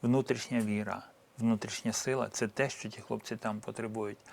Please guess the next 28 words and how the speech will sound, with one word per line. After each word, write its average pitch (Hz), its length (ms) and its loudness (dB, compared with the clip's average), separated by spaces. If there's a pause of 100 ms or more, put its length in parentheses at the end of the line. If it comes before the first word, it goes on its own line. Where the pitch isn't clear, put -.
(340)
Люди 127 180 6
мусять 127 300 2
зрозуміти, 123 480 0
що - 180 -2
у 107 40 -4
кожного 120 380 2
з 110 40 2
нас 110 220 2
своїх 117 280 2
близьких 110 500 -2
родичів, 107 560 -2 (800)
чоловіків, 110 600 4
синів, 107 440 0 (360)
дітей, 139 440 2 (300)
і 120 100 6
між 110 340 4 (160)
тими, 107 340 2
хто - 160 -2
їх 110 120 -2
чекає, 127 420 0 (360)
є 120 280 6 (320)
зворотній 113 560 2 (200)
енергетичний 110 560 -4
зв'язок. 104 480 -6 (920)
Не 123 100 4
порушити 131 500 4
цей 120 200 2
зв'язок 113 500 2